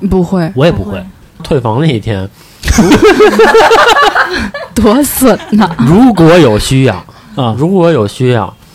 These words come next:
Speaker 4: 我可以放在上面。放在上面，其实我还是有一点原因的。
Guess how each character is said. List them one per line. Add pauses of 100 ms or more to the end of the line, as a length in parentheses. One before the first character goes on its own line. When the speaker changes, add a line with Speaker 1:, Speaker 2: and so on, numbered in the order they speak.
(220)
Speaker 4:
我
可
以
放
在
上
面。
放
在
上
面，
其
实
我
还
是
有
一
点
原
因
的。